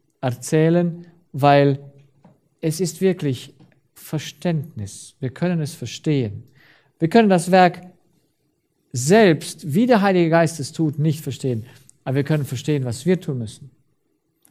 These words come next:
in der Zusammenarbeit mit ihm. Dass die vorgefassten Meinungen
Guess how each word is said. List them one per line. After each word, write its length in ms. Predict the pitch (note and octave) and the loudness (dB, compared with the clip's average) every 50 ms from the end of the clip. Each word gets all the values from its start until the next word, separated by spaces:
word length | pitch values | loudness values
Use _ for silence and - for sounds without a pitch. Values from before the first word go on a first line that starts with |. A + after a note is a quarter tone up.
| _ _ _ | _ _ _
in 80 | C3 C3 | -6 -6
der 100 | B2 - | -6 -6
Zusammenarbeit 580 | - A#2 A#2+ C3+ C3+ C#3+ C#3+ C#3 C3 C#3+ D3 | -6 -4 -2 -2 -2 -2 -4 -4 -6 -6 -8
mit 140 | D3 C#3+ D3 | -8 -8 -8
ihm. 280 | C#3+ B2 G#2+ G#2+ A2 - _ _ _ _ _ _ _ _ _ _ _ _ _ - | -8 -8 -8 -8 -12 -16 _ _ _ _ _ _ _ _ _ _ _ _ _ -2
Dass 340 | C#3 C3+ - - - - _ _ _ _ _ _ _ _ _ _ _ | -2 -2 -2 -2 -6 -12 _ _ _ _ _ _ _ _ _ _ _
die 380 | - B2 A#2 C#3 B2 A#2 G#2 G#2+ - _ _ _ _ _ _ _ _ | -10 -6 -2 0 0 0 -2 -6 -12 _ _ _ _ _ _ _ _
vorgefassten 840 | _ - - - A#3+ B3+ A3+ G#3+ G#3 - G3+ F#3 E3 - - F3 D#3+ | _ -10 0 2 4 4 4 2 0 0 0 -2 -2 -4 -6 -4 -4
Meinungen 460 | D3+ C#3+ C3 B2 A#2+ A2+ A2 G#2+ | -2 -2 -4 -6 -6 -8 -10 -12